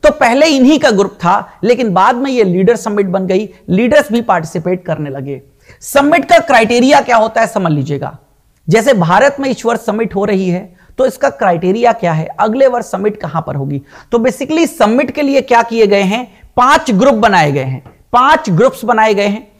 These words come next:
और इन पांच groups में nineteen countries को divide किया गया है। इन पांचों के पांचों ग्रुप्स में नाइनटीन कंट्रीज को डि-, क्या किया गया है, डिवाइड किया गया है। और उसके बाद हर एक ग्रुप के पास प्रेसिडेंसी जाती है, उस ग्रुप में फिर किस देश को मिलेगी,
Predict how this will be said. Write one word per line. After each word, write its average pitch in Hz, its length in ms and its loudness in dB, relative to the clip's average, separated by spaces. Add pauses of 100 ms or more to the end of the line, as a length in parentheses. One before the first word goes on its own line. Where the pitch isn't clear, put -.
(220)
और - 140 2
इन 277 100 2
पांच 233 460 0
groups 214 360 0
में 233 120 -4
nineteen 220 460 -2
countries 180 400 -4
को 240 120 -2
divide 160 380 -2
किया 143 220 -8
गया 135 160 -10
है। 131 220 -14 (240)
इन 190 120 2
पांचों 185 420 0
के 269 80 0
पांचों 190 400 -2
ग्रुप्स 170 280 -4
में 185 240 -6 (240)
नाइनटीन 240 500 -2
कंट्रीज 220 480 -2
को - 160 -4
डि-, 165 400 -4
क्या 196 120 2
किया 202 260 -2
गया 202 140 -2
है, 196 60 2
डिवाइड 156 420 -2
किया 220 260 -2
गया 208 160 -2
है। 220 180 -8 (220)
और 233 160 2
उसके 294 340 -2
बाद 165 280 0 (300)
हर 247 140 2
एक 262 220 2
ग्रुप 285 280 2
के 254 80 4
पास 185 380 -2
प्रेसिडेंसी 180 540 -4
जाती 160 360 -6
है, 190 240 -8 (300)
उस 233 180 2
ग्रुप 240 300 2
में 262 140 2
फिर 262 200 -2
किस - 320 -6
देश 175 240 0
को 254 120 -4
मिलेगी, 190 500 -2